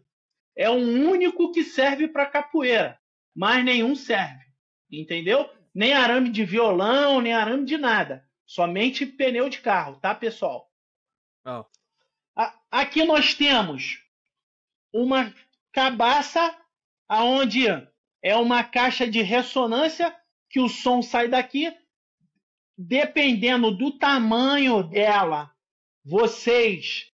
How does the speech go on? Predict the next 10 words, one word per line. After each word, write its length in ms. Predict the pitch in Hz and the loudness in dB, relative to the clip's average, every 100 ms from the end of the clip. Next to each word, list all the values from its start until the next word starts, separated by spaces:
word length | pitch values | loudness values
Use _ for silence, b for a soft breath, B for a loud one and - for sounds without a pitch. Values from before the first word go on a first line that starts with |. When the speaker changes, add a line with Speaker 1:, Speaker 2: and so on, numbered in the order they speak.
| _ _ _ - | _ _ _ -20
Speaker 1:
vão 640 | 131 185 226 214 160 131 _ _ _ _ _ - | -2 2 4 2 0 -4 _ _ _ _ _ -2
ter 180 | 233 | 0
variações 800 | 208 220 220 226 208 - 214 214 | 2 2 2 0 0 -4 -6 -4
no 160 | 196 262 | -2 -4
som, 560 | 262 - 233 269 330 _ _ _ _ - | -4 -4 -2 -2 -4 _ _ _ _ -10
né? 380 | 196 240 311 - _ _ _ _ _ _ _ - | -2 0 0 -6 _ _ _ _ _ _ _ -6
Tem 540 | 185 208 208 196 175 | -2 0 0 -2 -4
variação 760 | 151 180 185 196 185 - 226 285 | 0 2 2 0 -2 -4 -4 -4
de 140 | 214 | -6
tamanho. 640 | 208 208 196 202 269 311 | -4 -4 -4 -4 -4 -6